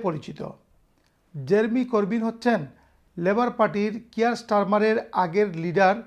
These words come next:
যিনি বামপন্থী নেতা হিসেবে এখনও লেবার পার্টির মধ্যে ছায়া হিসেবে কাজ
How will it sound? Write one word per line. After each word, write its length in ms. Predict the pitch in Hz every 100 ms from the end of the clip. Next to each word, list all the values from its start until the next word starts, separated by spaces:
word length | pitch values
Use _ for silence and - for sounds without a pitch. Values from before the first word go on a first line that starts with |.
| - _ _ _ _ -
যিনি 360 | 139 214 226 240 247 240 160
বামপন্থী 640 | 185 208 202 247 233 247 240 202
নেতা 200 | 180 185 196
হিসেবে 300 | 226 214 185 131 - _ _ - - _ _ _ _
এখনও 420 | 202 - 247 220 226 - - 185
লেবার 240 | 185 226 226
পার্টির 260 | 208 196 185
মধ্যে 280 | 151 165 208 214 -
ছায়া 320 | 185 175 185 226 - _ _ _ -
হিসেবে 320 | 226 247 202 156 -
কাজ 160 | 185 180